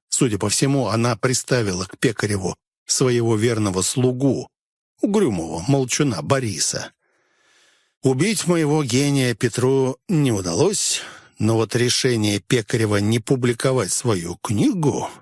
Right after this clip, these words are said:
точнее, мою книгу, меня не устраивало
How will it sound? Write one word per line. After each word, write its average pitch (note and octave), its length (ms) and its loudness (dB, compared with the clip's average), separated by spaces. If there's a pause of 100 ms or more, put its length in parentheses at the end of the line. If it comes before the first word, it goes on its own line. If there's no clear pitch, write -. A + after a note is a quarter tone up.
(120)
точнее, A2 380 0
мою G#3+ 440 2
книгу, - 680 -2 (380)
меня G#2 520 0 (440)
не E3 100 4
устраивало C3 800 0